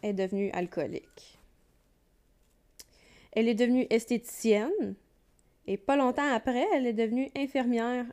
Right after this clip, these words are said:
vocationnelle, euh, voire, euh, professionnelle. Elle s'est mariée à son high school sweetheart quelque part entre dix-neuf cent soixante-huit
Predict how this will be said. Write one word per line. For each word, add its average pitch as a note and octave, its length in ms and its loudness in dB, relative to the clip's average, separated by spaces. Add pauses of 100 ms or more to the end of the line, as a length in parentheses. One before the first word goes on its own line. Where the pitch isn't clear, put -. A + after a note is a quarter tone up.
(140)
vocationnelle, A3 920 -2
euh, F3+ 320 -2
voire, F#3+ 540 -2
euh, - 200 -4 (360)
professionnelle. E3+ 840 -6 (1600)
Elle A3 180 2
s'est A#3 160 0
mariée G#3 480 0 (160)
à G#3+ 80 -2
son G3 220 -2 (140)
high B3+ 120 2
school A#3+ 220 -4
sweetheart G3+ 640 -6 (180)
quelque A3+ 320 0
part G#3+ 480 -2
entre F#3 280 -4
dix-neuf G3+ 340 -2
cent A#3+ 120 -4
soixante-huit G3+ 800 -8